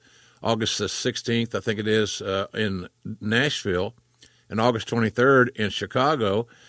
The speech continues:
And we're partnering with the Cumulus stations in those two markets. It's a hell of a deal for guys like you and I that, that do go out and do the occasional show, signings,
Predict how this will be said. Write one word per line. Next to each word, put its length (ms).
And 340
we're 360
partnering 440
with 120
the 60
Cumulus 340
stations 420
in 80
those 140
two 160
markets. 520
It's 140
a 60
hell 180
of 60
a 40
deal 200
for 180
guys 300
like 160
you 100
and 100
I 140
that, 180
that 180
do 220
go 120
out 100
and 60
do 160
the 140
occasional 460
show, 400
signings, 600